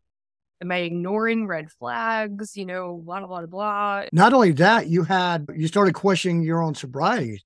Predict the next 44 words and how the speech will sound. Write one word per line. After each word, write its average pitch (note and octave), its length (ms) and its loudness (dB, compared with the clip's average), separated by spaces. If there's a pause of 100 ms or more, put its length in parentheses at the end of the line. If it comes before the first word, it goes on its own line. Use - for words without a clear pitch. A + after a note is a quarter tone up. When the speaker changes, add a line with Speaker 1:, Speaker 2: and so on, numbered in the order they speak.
Speaker 2:
if, C#3 160 -8 (480)
in C#3+ 180 -6
your C3 140 -6
post. F#3+ 440 -4
You D3 140 -8
started D#3+ 340 4
Speaker 1:
Because, - 120 -4
like, E3 100 4
Speaker 2:
struggling F3 300 4
yourself. D#3 480 -2 (680)
Speaker 1:
Yeah, C4 320 6
there's B3 240 -2
only E4 260 -2
so B3 300 -4
much B3 440 -8 (460)
you A3 260 -4
can G#3 280 -8
be G3+ 220 -8
around E3+ 480 -2
someone, D3+ 540 -6
I D3+ 120 -12
think, D#3+ 400 -14 (640)
who, F3 500 -10 (420)
even A#3+ 280 2
if A3 120 -2
their F3+ 260 -2
particular E3+ 600 -8
addiction D#3 460 -8
isn't D#3 340 -12
yours, D3+ 680 -6 (800)
they're G3+ 180 -2
doing C4+ 260 2
it F#3 140 -4
for F#3 160 -6
the F3 80 -10
same F3+ 300 -10
reasons. F3+ 600 -14
It's - 100 -20
like, E3 200 -6
have G3+ 220 -2
a G#3 40 -4
hard A3+ 280 -2
day, C4 280 -4
smoke. A#3+ 540 -6